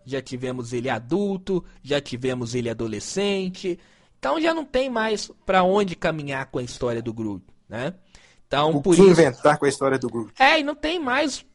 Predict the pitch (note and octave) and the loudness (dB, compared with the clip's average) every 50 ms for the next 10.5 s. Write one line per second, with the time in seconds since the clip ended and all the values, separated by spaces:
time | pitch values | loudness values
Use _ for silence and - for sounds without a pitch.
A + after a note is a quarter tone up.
0 | _ - - _ _ - B3+ C#4+ C4 A#3+ B3+ A3+ F#3 F#3 F3+ G3 G#3+ G3 - F#3 | _ -20 -20 _ _ -2 -2 -2 0 0 0 0 0 0 0 0 0 0 -2 -2
1 | F3 E3+ D#3 C#3 B2 B2 - D#3+ D#3 D3+ - - C3 B2 A#2 B2+ C3 C3+ A#2+ A2 | -2 -2 -2 -4 -8 -8 -6 -4 -4 -4 -6 -8 -10 -8 -6 -6 -6 -6 -6 -8
2 | - - _ _ - A2+ C3 D#3 E3+ F#3 G3+ G#3+ G#3+ - A3 E3+ E3+ F#3+ G#3+ A#3 | -12 -20 _ _ -12 -8 -4 -4 -2 -2 -2 -4 -4 -4 -6 -4 -2 -2 -2 -2
3 | A3 F#3 F#3 F3 F3+ - A#3+ B3+ C#4 B3+ F3+ - - - F3+ F3+ G3+ G3 E3+ C#3 | -2 -4 -4 -4 -2 -4 -2 -2 -2 -4 -4 -6 -6 -4 -2 0 0 0 -2 -6
4 | - - D3+ C3 A#2 B2 C3 C#3+ C#3+ A2+ G2 F2 E2+ A2+ B2 C3 A2+ G#2+ - _ | -6 -6 -8 -8 -6 -6 -4 -4 -4 -4 -6 -10 -12 -8 -8 -8 -8 -8 -12 _
5 | _ _ _ _ _ _ _ _ - - C3 C3+ C3+ C#3+ F3 G3 G3 A3 A3+ A3+ | _ _ _ _ _ _ _ _ -10 -8 -6 -6 -6 -6 -6 -4 -2 -2 -2 -2
6 | A3 F#3 G3+ A3 G#3 G#3 G3 F3+ D#3+ C#3 A2 - D#3 C3+ E3 E3 F3 F#3 D#3 C3 | -2 0 0 2 4 4 2 2 0 -4 -8 -12 -6 -2 -2 0 0 0 -2 -4
7 | - - F3+ E3+ D3 C3+ B2 A#2 A#2+ C3+ E3 F3+ E3 D3+ - - - B2+ A#2+ A#2+ | -4 -6 -6 -6 -6 -8 -10 -8 -4 -2 0 0 0 -2 -4 -6 -8 -8 -4 -4
8 | D3 D3+ D3 C3+ B2 - - - D#3+ D#3+ D3+ - - - - - - - C#3+ C#3+ | -2 -2 -2 -4 -6 -8 -6 -4 -2 -2 -2 -2 -6 -12 -20 -14 -4 0 2 4
9 | E3+ F3+ E3 - - - - B2 A#2+ - - C3+ B2+ A#2 B2 C3 D3+ E3+ F3 D#3+ | 4 2 2 0 -6 -10 -12 -12 -10 -8 -8 -6 -6 -6 -4 -2 0 0 0 0
10 | C3+ B2+ B2 B2+ B2 - F#3+ G3+ A#3+ B3+ | -2 -6 -10 -10 -8 -6 -4 -4 -4 -6